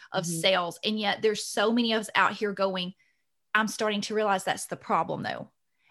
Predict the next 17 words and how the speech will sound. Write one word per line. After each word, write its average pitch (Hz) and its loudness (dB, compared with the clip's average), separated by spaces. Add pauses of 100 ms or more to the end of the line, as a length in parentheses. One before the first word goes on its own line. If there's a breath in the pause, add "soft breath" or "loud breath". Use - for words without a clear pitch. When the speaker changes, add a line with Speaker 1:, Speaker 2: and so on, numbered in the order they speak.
Speaker 1:
And 165 2
so 214 4
Speaker 2:
Yeah. 175 -2
Speaker 1:
I 254 10
appreciate 285 6
you. 233 6
Please 294 2
keep 277 -4
your 240 2
message 202 0
consistent 190 -4
and 196 -4
stay 226 4
out 208 4
there 202 -4
talking, 196 0
because 196 0